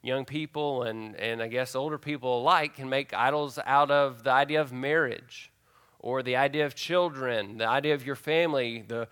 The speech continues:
the friends that your children may have. All of these things can become idols because we place these things above the Lord in their chief importance.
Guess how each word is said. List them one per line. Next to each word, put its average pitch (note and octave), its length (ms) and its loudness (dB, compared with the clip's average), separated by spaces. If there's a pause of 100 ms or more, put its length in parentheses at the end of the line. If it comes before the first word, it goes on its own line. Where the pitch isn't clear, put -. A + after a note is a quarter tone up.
(160)
the C#3 80 -4
friends F3+ 540 0
that D3 200 -4
your C#3 140 -4
children A#2+ 460 -6
may A2+ 120 0
have. G#2 300 0 (320)
All G3+ 280 6
of D#3 140 -4
these E3+ 240 -4
things E3+ 320 -2
can C#3+ 160 -4
become D3 320 -2
idols C#3+ 380 6
because C3+ 360 -2
we C3 140 -6
place E3+ 360 0
these D#3 320 -6
things C3+ 420 -2 (280)
above C3+ 840 6
the C#3+ 100 0
Lord C#3 480 0
in B2+ 120 -6
their C3+ 120 -2
chief A#2+ 340 -10
importance. - 880 -8